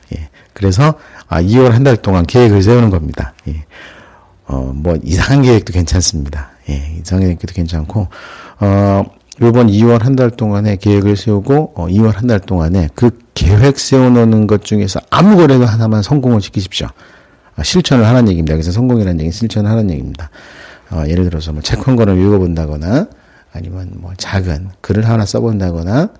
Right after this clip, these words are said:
어떤 프로젝트 하나를 해본다거나, 뭐, 다 좋습니다. 뭐, 올해도 좋으니까, 어, 그런 것을 하나 만들어 보는 겁니다. 이월 한 달 동안만. 그래서 결과물을 만들어 놓고,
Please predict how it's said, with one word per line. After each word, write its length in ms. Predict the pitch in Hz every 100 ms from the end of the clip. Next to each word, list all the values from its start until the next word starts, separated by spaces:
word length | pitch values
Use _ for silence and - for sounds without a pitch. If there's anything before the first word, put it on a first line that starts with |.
| _
어떤 160 | - 78
프로젝트 460 | - 175 175 - 120
하나를 200 | 95 90
해본다거나, 640 | 101 90 76 76 76 78
뭐, 120 | 92 87
다 200 | 82 120
좋습니다. 560 | 123 - 87 73 - - _ - _ _
뭐, 180 | - 90
올해도 240 | 143 123
좋으니까, 640 | 101 90 80 73 107 80 - - - - - _
어, 220 | 73 73 76
그런 340 | 131 131 123
것을 340 | 107 95 - 87
하나 200 | 101 101
만들어 420 | 78 80 98 120
보는 220 | 90 87 80
겁니다. 400 | 76 73 65 - _ _ _ _ _ _ _ _ _ _ _ _ - -
이월 280 | 117 107 104
한 80 | 123
달 120 | 120
동안만. 520 | 95 92 82 80 82 -
그래서 360 | 98 92 127 135 - - _
결과물을 540 | - 107 113 101 98
만들어 380 | 87 80 87 92 78 78 -
놓고, 480 | - 82 - 135 220